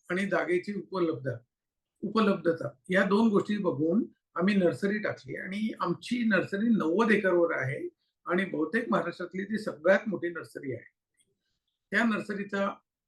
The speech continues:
म-, आणि, अ, म-, माझी जी पुतणी आहे, तिने आ-, आर्किटेक्ट आहे आणि तिने लँडस्केपिंग मध्ये मास्टर केलेलं आहे. त्याचा फायदा आम्हाला होतो आणि महाराष्ट्र शासनाचे सह्याद्री अतिथीगृह, वर्षा बंगला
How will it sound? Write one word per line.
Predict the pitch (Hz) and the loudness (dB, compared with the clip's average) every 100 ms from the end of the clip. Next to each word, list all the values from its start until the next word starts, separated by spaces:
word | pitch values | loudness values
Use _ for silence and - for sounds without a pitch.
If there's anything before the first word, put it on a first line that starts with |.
| - | -4
म-, | 170 156 151 147 143 - | -2 0 -2 -2 -4 -2
आणि, | 165 165 165 160 | 2 4 4 2
अ, | 151 143 147 - 156 | 2 2 0 -6 -6
म-, | 151 143 139 | -4 -4 -6
माझी | 151 160 170 | -2 0 2
जी | 190 | 4
पुतणी | 196 - - 208 202 | 2 0 6 8 8
आहे, | - - _ _ | 4 -4 _ _
तिने | 175 185 | -2 -2
आ-, | 196 - - | -4 -6 -2
आर्किटेक्ट | 151 - 180 202 202 | -2 2 4 4 4
आहे | 160 190 | 2 0
आणि | 233 185 | 0 0
तिने | 180 180 185 175 - _ _ - | 0 -2 -2 -6 -12 _ _ -4
लँडस्केपिंग | 160 185 - 202 208 214 | 2 2 2 -2 2 4
मध्ये | 196 185 | 4 2
मास्टर | 170 143 - | 0 -2 -4
केलेलं | 160 175 151 135 | -2 0 0 0
आहे. | 113 - _ _ _ _ | -4 -10 _ _ _ _
त्याचा | 180 220 202 | 0 2 4
फायदा | 190 180 | 4 4
आम्हाला | 170 151 151 | 0 -2 -4
होतो | 135 131 160 - - | -6 -6 -6 -6 -10
आणि | 156 170 | -4 -2
महाराष्ट्र | 165 147 170 - 220 | 0 2 0 0 -2
शासनाचे | 175 165 180 170 - - - _ _ - | -2 0 2 0 0 -6 -10 _ _ -14
सह्याद्री | - 175 165 170 175 180 | 0 4 6 6 4 4
अतिथीगृह, | 156 156 143 160 151 156 156 160 | 4 0 0 0 2 2 2 2
वर्षा | 156 143 - 180 180 - - - 156 | 2 2 2 2 0 -4 -14 -14 -8
बंगला | 147 151 151 147 | -4 -2 0 0